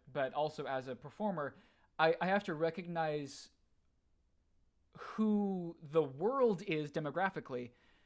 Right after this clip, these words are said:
and how the demographics of the world, um, are different from the demographics of the people who actually end up buying a ticket and showing up and taking their kids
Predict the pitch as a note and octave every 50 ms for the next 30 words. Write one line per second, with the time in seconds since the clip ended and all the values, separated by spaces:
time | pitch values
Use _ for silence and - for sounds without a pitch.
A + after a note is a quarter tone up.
0 | _ _ _ _ - D#3 D3+ D3+ D#3 D3 - - - E3 E3 D#3 D3 C#3+ D3 D#3+
1 | F#3 F3+ - - E3+ D#3+ C#3+ D3+ C3+ - E3 C#3+ A#2+ A#2+ C3+ B2 C3 E3 F3+ E3+
2 | D3+ C#3+ C#3+ C#3 C3+ G#2+ _ _ _ _ _ _ _ _ _ _ _ _ _ _
3 | - C#3 C3 B2+ B2 B2 A#2+ - _ _ _ _ _ _ _ _ - _ _ _
4 | - E3 D#3+ D3 - A3+ B3+ A#3+ - F#3 E3+ C#3+ C#3 - - - - - - F3
5 | D#3+ D#3 C#3+ D#3+ E3 E3+ D#3 D#3 D3+ D3 C#3+ - C#3+ C3+ - - - - _ _
6 | _ _ - - D3 C3 - C#3 - F3 F#3 - F3+ D#3 C3 D3+ D3 D3 D3 C#3+
7 | - D3 D3 C#3+ C#3 D#3 C#3+ D3 C#3+ C3+ B2+ B2+ D3 C#3 C#3+ D3 D3 C#3+ - -
8 | C3+ A#2+ C#3+ A#2+ B2+ C3 - - C#3+ C#3 C#3 C3+ C3+ B2+ B2 C#3+ C3 - - C#3
9 | C#3+ C#3 C3+ C3+ B2+ - C3+ B2+ B2 - - -